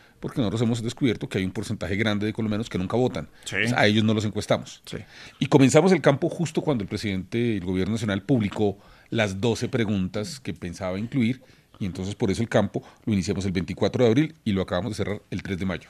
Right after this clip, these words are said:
Speaker 2: Muy, ah,
Speaker 1: Está
Speaker 2: bueno,
Speaker 1: fresquita.
Speaker 2: muy reciente, antes de
Speaker 1: Sí,
Speaker 2: ayer,
Speaker 1: sí.
Speaker 2: señor. Muy bien.
Speaker 1: Exactamente.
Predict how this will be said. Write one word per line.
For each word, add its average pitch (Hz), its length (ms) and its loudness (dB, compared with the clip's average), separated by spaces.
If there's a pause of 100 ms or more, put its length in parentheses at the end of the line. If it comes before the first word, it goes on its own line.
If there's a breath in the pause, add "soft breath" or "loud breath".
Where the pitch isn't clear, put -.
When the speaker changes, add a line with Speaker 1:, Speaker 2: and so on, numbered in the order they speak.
Speaker 2:
Muy, 156 200 2
ah, - 100 0
Speaker 1:
Está 127 100 6
Speaker 2:
bueno, 143 160 6
Speaker 1:
fresquita. 95 240 0
Speaker 2:
muy 90 100 -6
reciente, 147 500 2
antes 107 280 -2
de 104 80 -2
Speaker 1:
Sí, - 60 -2
Speaker 2:
ayer, 170 240 4
Speaker 1:
sí. 104 60 -8
Speaker 2:
señor. 113 340 -2
Muy - 20 -12
bien. - 120 -10
Speaker 1:
Exactamente. 120 480 -2